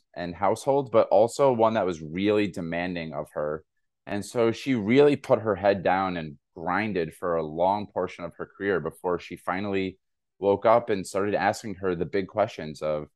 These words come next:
"Who am I really and what do I want?" So in the course of her own self-discovery, she has created roadmaps for her clients to follow. One of the ones that we dive into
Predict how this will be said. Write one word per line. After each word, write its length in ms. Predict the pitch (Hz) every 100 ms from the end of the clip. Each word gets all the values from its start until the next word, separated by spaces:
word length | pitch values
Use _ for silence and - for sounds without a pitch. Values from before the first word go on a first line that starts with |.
| - -
"Who 160 | 113
am 120 | 123
I 60 | 127
really 580 | 92 101 110 95 87 80
and 200 | 78 73
what 260 | 80 90 92
do 140 | 95
I 60 | 85
want?" 400 | 71 80 71 71 - _ _ _ _ _ _
So 600 | - 131 123 123 120 - _ -
in 220 | 120 120
the 80 | 117
course 380 | - 143 139 120
of 100 | 104
her 240 | 110 -
own 180 | 110 107
self-discovery, 880 | - 113 127 - - 95 82 87 90
she 260 | - 95
has 260 | 107 104 98
created 400 | - 113 113 85
roadmaps 520 | 95 107 92 82 80
for 420 | - 90 85 85 90
her 100 | 101
clients 360 | - 135 143
to 100 | 92
follow. 540 | - 71 69 69 69 -
One 320 | 85 98 120
of 160 | 123 104
the 140 | 104
ones 320 | 98 98 95
that 160 | 98 78
we 140 | 87
dive 340 | 80 85 85 92
into 500 | 92 - 82 82